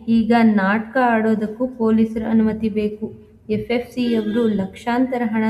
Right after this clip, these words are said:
ತೊಡಗಿಸೋದ್ರಿಂದ ಅದೇನಾದ್ರೂ ತೀರಾ ವಿವಾದಾಸ್ಪದ ವಿಷಯದ ಕಥೆನೋ ತಿಳಿದುಕೊಳ್ಳಲು ಈ ಕ್ರಮ ಇಟ್ಕೊಂಡಿದ್ದಾರೆ ಅಂತ ಕಾಣುತ್ತೆ. "ಕೊನೆಗೆ ಆ ಕತೆ ಸಿನಿಮಾ ಆಯ್ತೋ?"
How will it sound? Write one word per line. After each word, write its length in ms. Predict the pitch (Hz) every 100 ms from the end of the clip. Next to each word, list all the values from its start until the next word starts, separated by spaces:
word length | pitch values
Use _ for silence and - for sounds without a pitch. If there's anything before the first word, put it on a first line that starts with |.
| 220
ತೊಡಗಿಸೋದ್ರಿಂದ 880 | 214 202 208 214 202 196 208 254 240 240 330 - - -
ಅದೇನಾದ್ರೂ 680 | 190 214 269 302 262 233 240
ತೀರಾ 460 | 240 226 269 285
ವಿವಾದಾಸ್ಪದ 800 | 240 214 220 254 262 247 - 233
ವಿಷಯದ 400 | 214 208 - 214 214
ಕಥೆನೋ 640 | 208 202 220 220 220 247
ತಿಳಿದುಕೊಳ್ಳಲು 880 | 226 220 220 220 226 202 202 233 226 - - -
ಈ 120 | 214
ಕ್ರಮ 320 | 214 190 196
ಇಟ್ಕೊಂಡಿದ್ದಾರೆ 880 | 247 226 - 226 220 214 202 196 196
ಅಂತ 220 | 190 190 226
ಕಾಣುತ್ತೆ. 880 | - 202 196 220 - 180 - - - _ _ _ _ _ _
"ಕೊನೆಗೆ 380 | - 254 370 415
ಆ 80 | 330
ಕತೆ 320 | - 262 359
ಸಿನಿಮಾ 340 | 349 294 311 254
ಆಯ್ತೋ?" 640 | 202 294 - 190 262 269